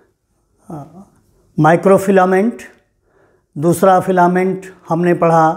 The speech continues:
माइक्रोट्यूब्यूल, और ये थर्ड फिलामेंट है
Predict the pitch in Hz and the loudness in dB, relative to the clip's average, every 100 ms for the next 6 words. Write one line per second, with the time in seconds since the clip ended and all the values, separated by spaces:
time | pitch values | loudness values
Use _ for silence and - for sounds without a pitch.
0 | - - _ 156 151 156 180 185 196 180 | -6 -20 _ -2 -2 0 2 2 2 4
1 | 190 240 240 - _ _ _ _ 165 170 | 2 2 -8 -18 _ _ _ _ -2 0
2 | 175 190 185 - 247 269 - 220 196 180 | 2 0 -4 0 2 4 2 0 2 2
3 | 175 175 170 156 147 160 | 0 0 -2 -6 -8 -10